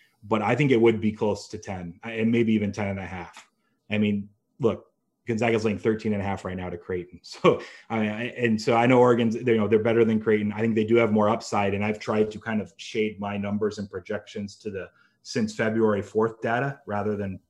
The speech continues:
pre-February fourth, which I, you know, I was explaining a little bit about earlier. Um, but even so, Gonzaga's just that much better. And so the six to one isn't necessarily value, because now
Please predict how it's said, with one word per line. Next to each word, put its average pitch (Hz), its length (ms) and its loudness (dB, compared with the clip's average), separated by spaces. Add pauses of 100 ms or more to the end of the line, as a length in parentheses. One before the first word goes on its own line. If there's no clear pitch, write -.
(120)
pre-February 120 720 -4
fourth, 127 380 -6
which 107 160 -10
I, 104 80 -8
you 104 140 -6
know, 95 40 -8
I 98 40 -8
was 95 100 -8
explaining 107 380 -4
a - 20 -4
little 104 160 -4
bit 98 140 -8
about 95 240 -8
earlier. 101 540 -2 (360)
Um, 95 160 -10
but 120 100 0
even 139 280 4
so, 123 180 2
Gonzaga's 123 380 0
just 117 160 -6
that 110 120 -2
much 104 240 -4
better. 101 220 -4
And 98 160 -8
so 113 220 0 (120)
the 139 80 -4
six 202 200 2
to 160 100 4
one 147 140 6
isn't 123 200 2
necessarily 104 640 -2
value, 98 320 -4
because 95 340 -4
now 110 360 -2